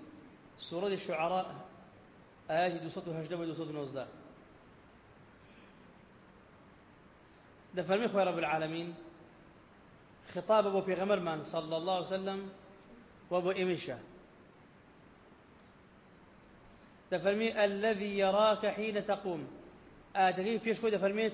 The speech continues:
تەوەکول و پشتیوان بەسەر خوای عەزیز و حەکیم بێت. «الَّذِي يَرَاكَ»، ئەو خوایەی کە تەدبینێت، حين تقوم، کاتێ هەڵ ئەسی بۆ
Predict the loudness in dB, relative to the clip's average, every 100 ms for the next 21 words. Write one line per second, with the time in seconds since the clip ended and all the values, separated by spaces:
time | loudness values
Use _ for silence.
0 | -2 0 2 0 -4 -2 -4 -6 -6 0
1 | 2 2 0 0 2 4 2 -2 -6 -4
2 | -4 -4 -6 -10 -18 -20 -20 -20 -14 0
3 | 0 4 4 4 4 4 6 4 2 -6
4 | 2 4 4 4 4 4 0 -8 -16 -18
5 | -20 -20 -20 -4 0 0 0 -2 -4 -2
6 | 0 2 2 0 -8 -18 -20 -20 -20 -20
7 | -20 -20 -20 -20 -20 -6 -2 0 0 -2
8 | -4 -6 -2 0 0 0 -2 0 -2 -4
9 | -6